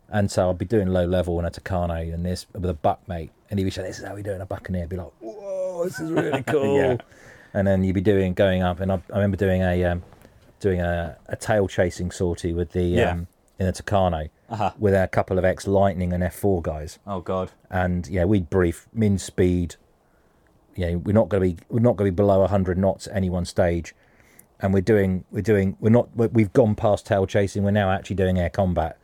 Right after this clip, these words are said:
Speaker 2: <laughs>
Speaker 1: And, and I'm looking at the airspeed, and it's winding down through ten, and I'm about to, I'm about to, to, to bug out. And the voice in the back says, "No, stay in." So we're below a hundred knots, sir. "I know, stay in, stay in."
Speaker 2: <laughs>
Speaker 1: We're below a hundred knots.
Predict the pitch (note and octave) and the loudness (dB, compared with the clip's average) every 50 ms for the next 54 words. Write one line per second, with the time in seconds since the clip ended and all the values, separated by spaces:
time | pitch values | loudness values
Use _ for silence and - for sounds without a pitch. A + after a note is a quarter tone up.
0 | _ A#2+ - - - - A2 - B2+ - - A#2 - - F#2+ F#2 F2+ F2+ F2+ - | _ -16 -16 -14 -14 -14 -6 -6 -6 -2 -2 -4 0 2 2 2 2 2 -2 -2
1 | - - - G#2+ G#2 A2 A2 A2 A2 - - G#2+ G#2 F2+ F#2+ G2+ G2+ G2+ - - | -6 -4 0 2 2 4 6 4 4 4 2 0 0 2 4 4 4 2 2 -2
2 | _ G2 F2+ E2+ F#2 F#2+ - - A#2 A#2 A2+ G#2+ G2+ F#2 G2 F#2+ F#2 - - G2 | _ -2 0 0 0 -2 0 2 2 4 4 4 2 2 2 0 0 -2 -2 -2
3 | F2+ E2+ - - G#2 F#2 E2+ E2+ F#2 F#2+ F#2+ F#2 F2 _ A#2+ A2+ G#2+ G2+ - - | -2 -2 -2 -2 -2 0 0 -2 -2 0 -2 -2 0 _ 2 2 2 0 -2 -6
4 | - - G2 F#2 F2+ F2+ _ _ _ _ - - _ _ _ _ G#2 G2+ G2 - | -4 0 0 0 0 -2 _ _ _ _ -20 -20 _ _ _ _ 2 2 2 2
5 | B2 A#2 G#2+ G2+ - - F#2+ F2 _ _ _ _ - G#2 F2 - _ - _ - | 2 0 0 -2 -4 -8 -10 -10 _ _ _ _ -4 -4 -4 -4 _ -20 _ -8
6 | G2+ E2+ - _ G#2+ G2 F2+ G2+ G2 F2+ E2+ E2 E2 _ _ _ _ _ - A2 | -8 -8 0 _ 2 4 4 4 2 2 0 -2 -4 _ _ _ _ _ -6 -4
7 | G2 F#2+ F#2+ - - - G#2+ G#2+ G2+ - - F#2+ F#2+ D#2 F#2+ F#2 D#2 D2+ - F#2+ | -2 -2 -2 -4 -6 -2 0 0 0 0 -2 -6 -2 -2 -2 -2 -2 -6 -10 -10
8 | F2+ E2+ - - _ A#3 E3 D#3 C#3+ C3 C3 C3 C3+ C3+ - - - D#3+ D3+ E3+ | -10 -10 -12 -14 _ -4 0 2 4 6 6 8 6 6 4 2 2 4 4 6
9 | F#3 F#3 E3+ D#3 D3+ D3+ D3+ C#3+ - - - - _ _ - G2+ G2 F2+ A2+ A2+ | 6 6 6 6 6 4 0 -4 -6 -14 -20 -20 _ _ 2 2 2 4 4 6
10 | A2+ A2 G#2+ A2+ A2+ G#2+ G2 G#2 A2 A2 - - - F#2+ F#2+ - _ G2+ A2 C3 | 6 6 4 4 0 0 2 2 0 0 -2 -2 -2 0 0 0 _ -2 0 2
11 | C#3 C3+ C3+ C3+ C#3 - - - - - A#2+ D3 D#3+ D#3+ D3 C#3 C3+ C#3 C#3 C#3 | 2 2 4 2 2 0 -4 -8 0 2 2 2 2 2 2 2 2 0 0 -2
12 | A2+ - - - - C3+ C#3 E3 F3 E3 D3+ D3+ D3+ D3+ G2 - _ - G#2 _ | -4 -6 -8 -2 0 2 4 4 4 6 4 4 2 0 -2 -4 _ -10 -12 _
13 | _ - _ - _ _ - - - G2+ F2+ G#2 A2 A2 G#2 G2+ G#2+ G#2 G2 F#2 | _ -20 _ -20 _ _ -20 -6 -6 -2 2 4 4 4 4 4 0 -2 0 0
14 | G#2+ G2+ - - - | 0 0 0 -2 -10